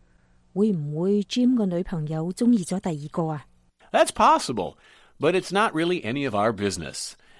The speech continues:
Speaker 2: We should just try and cheer him up while we're with him.
Speaker 1: 係啊，呢個係佢哋之間嘅事，我哋唔好理啦。我哋今日就要想辦法令佢開心返。誒，Larry，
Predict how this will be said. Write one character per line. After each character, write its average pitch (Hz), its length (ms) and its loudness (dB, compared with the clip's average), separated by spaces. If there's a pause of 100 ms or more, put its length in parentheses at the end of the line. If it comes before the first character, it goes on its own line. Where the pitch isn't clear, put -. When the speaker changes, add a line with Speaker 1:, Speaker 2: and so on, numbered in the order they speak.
(140)
Speaker 2:
We 180 100 0
should 226 180 -2
just 175 220 0
try 131 440 2
and 98 120 -6
cheer 233 440 0
him 208 80 2
up 127 300 2
while 127 160 0
we're 170 140 -4
with 220 200 0
him. 65 200 -6 (600)
Speaker 1:
係 151 240 -2
啊， - 40 -10 (300)
呢 233 120 0
個 220 120 2
係 160 40 0
佢 175 180 -2
哋 170 160 -2
之 202 160 -6
間 220 240 0
嘅 208 120 0
事， - 280 -4 (100)
我 190 120 -8
哋 180 140 -6
唔 165 60 -6
好 165 120 -4
理 190 220 -4
啦。 165 200 -4 (420)
我 170 100 -6
哋 170 100 0
今 208 220 0
日 160 60 0
就 165 160 -4
要 170 120 -2
想 170 200 -2
辦 170 160 -2
法 175 180 -2 (140)
令 170 160 -6
佢 170 140 -4
開 196 180 -2
心 190 240 -2
返。 185 300 0 (640)
誒， 349 180 6 (240)
Larry， 254 340 0